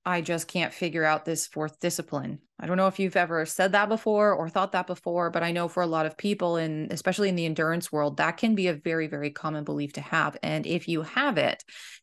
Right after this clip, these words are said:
here's some things you definitely want to be aware of, like maybe thinking like, "You must not know enough. So it must be, s-, s-, so you need to go and find somebody else or something else that's going to be able to help you to do that."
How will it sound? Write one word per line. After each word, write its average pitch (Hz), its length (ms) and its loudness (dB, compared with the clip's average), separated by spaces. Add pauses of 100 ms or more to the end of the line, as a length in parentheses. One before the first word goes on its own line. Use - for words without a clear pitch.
here's 196 200 2
some 202 100 0
things 175 260 0
you 170 80 0
definitely 160 360 0
want 147 320 0
to 175 100 -2
be 139 300 -6
aware 180 360 4
of, 90 220 4 (320)
like 151 340 0 (280)
maybe 170 260 -2
thinking 175 400 -2
like, 147 260 2
"You 196 400 4
must 165 300 2
not 143 220 0
know 180 240 4
enough. - 360 0
So 156 600 2 (280)
it 175 160 2
must 190 380 4
be, 165 460 0 (100)
s-, - 240 -4
s-, - 300 -4
so - 160 -2
you 208 160 4
need 202 180 2
to 202 80 0
go 175 220 4
and 160 120 0
find 160 380 0
somebody 160 460 0
else 196 400 4
or 160 180 -2
something 190 560 0
else 156 220 4
that's 165 140 -6
going 160 200 0
to 156 60 -2
be 151 40 0
able 147 140 -2
to 151 60 -2
help 156 240 -2
you 147 100 -2
to 143 80 -6
do 143 220 -2
that." 131 240 -6